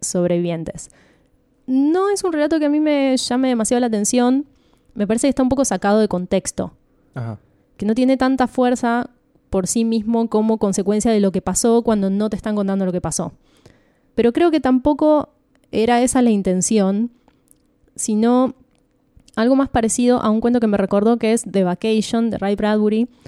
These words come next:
Speaker 1: un cuento del sesenta y tres, que narra algo similar. Es la historia de una familia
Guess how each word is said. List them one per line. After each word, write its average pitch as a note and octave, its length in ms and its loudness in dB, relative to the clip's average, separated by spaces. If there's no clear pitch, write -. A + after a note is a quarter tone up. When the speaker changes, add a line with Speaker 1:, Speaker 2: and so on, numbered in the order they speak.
Speaker 1:
un G#3+ 340 0
cuento A3 340 2
del G3+ 200 0
sesenta F#3 440 -4
y F3+ 60 -4
tres, A#3+ 480 -2
que F#3 380 -4
narra B3+ 360 0
algo C4+ 240 2
similar. B3 680 -2
Es - 400 0
la F#3+ 180 -4
historia A3 340 0
de G#3 140 2
una G3+ 260 -2
familia G#3+ 640 -2